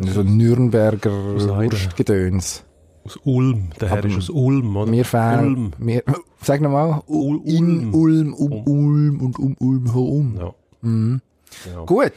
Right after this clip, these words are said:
Speaker 1: ähm,
Speaker 2: Gut,
Speaker 1: zurück
Speaker 2: was
Speaker 1: zum Sport. Nein, eben
Speaker 2: Ja.
Speaker 1: nicht. Die Frage ist ja eigentlich, der Uli Hoeneß hat irgendwo angerufen und mal eine Dumme gehabt, oder? Und einer seine Meinung gesagt.
Speaker 2: Ja, und das ist
Speaker 1: Und
Speaker 2: auch eine Selbstwahrnehmung, die man zuerst mal erfinden muss, oder? Dass es so eine, ein Sport-Talk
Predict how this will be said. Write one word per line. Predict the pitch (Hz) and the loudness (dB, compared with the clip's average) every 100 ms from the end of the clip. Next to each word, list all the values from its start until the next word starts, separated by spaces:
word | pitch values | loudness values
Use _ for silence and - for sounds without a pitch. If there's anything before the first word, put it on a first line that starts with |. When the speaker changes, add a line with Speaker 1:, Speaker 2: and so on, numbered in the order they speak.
| - | 0
Speaker 1:
ähm, | 175 180 175 | 2 2 0
Speaker 2:
Gut, | 139 | -2
Speaker 1:
zurück | 170 190 | -2 -2
Speaker 2:
was | - | -2
Speaker 1:
zum | 190 | -2
Sport. | - 175 202 - - | 0 2 2 0 0
Nein, | 147 165 180 | 2 2 2
eben | 165 156 | 2 0
Speaker 2:
Ja. | 180 | 0
Speaker 1:
nicht. | 170 - - | 0 -4 -6
Die | |
Frage | 160 170 165 | 0 0 2
ist | |
ja | 156 139 | 2 2
eigentlich, | 139 127 - | 2 0 0
der | 127 | 0
Uli | 117 | 2
Hoeneß | 101 151 135 | 0 0 -2
hat | - | -2
irgendwo | 123 113 110 95 | -2 -2 -2 0
angerufen | 120 - 165 147 - 156 | -2 0 -2 -2 -2 0
und | 120 120 135 | 0 0 -2
mal | 123 113 | -4 -4
eine | - | -2
Dumme | 127 131 170 | -2 -2 -2
gehabt, | - 160 104 | 0 2 2
oder? | 131 | 0
Und | 139 | 2
einer | 113 127 120 | 2 2 0
seine | 123 110 | -2 0
Meinung | 95 110 165 | 0 0 -2
gesagt. | - 117 143 - - - - - | 0 0 0 -4 -14 -20 -12 -6
Speaker 2:
Ja, | 104 | -4
und | - 90 | -4 -2
das | 117 | 0
ist | 107 | 2
Speaker 1:
Und | 107 | 2
Speaker 2:
auch | 110 | 0
eine | 104 | 0
Selbstwahrnehmung, | - 120 127 - 123 110 110 104 | 0 0 0 0 0 0 0 0
die | 98 | 0
man | 101 | -2
zuerst | - 110 101 | 0 0 2
mal | 98 | 0
erfinden | 92 - 110 120 120 | 0 0 0 0 0
muss, | 101 92 85 | 0 0 0
oder? | 104 | 0
Dass | 110 107 | 0 -4
es | 110 | -4
so | - | -6
eine, | 117 110 - - - - | -6 -10 -14 -16 -16 -6
ein | 104 | -4
Sport-Talk | - 98 95 110 _ - - - - 113 104 107 - - | -2 -2 -2 -4 _ -12 -12 -12 -2 2 4 2 -4 -12